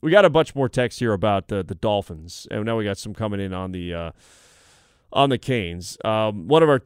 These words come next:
oh, this is our same texter. It seems like every time I'm on, they text in and says, "You rock." Well, thank you. Appreciate that.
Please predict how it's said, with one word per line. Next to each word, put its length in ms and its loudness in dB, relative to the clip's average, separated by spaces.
oh, 160 4
this 200 -10
is 140 -2
our 100 6
same 240 0
texter. 520 -2
It 100 -10
seems 200 -4
like 140 2
every 160 0
time 160 -2
I'm 120 0
on, 260 -2
they 120 -2
text 320 -4
in 100 -4
and 100 -8
says, 220 -8
"You 140 -2
rock." 560 2
Well, 140 -8
thank 320 -4
you. 120 -20
Appreciate 600 -10
that. 240 -12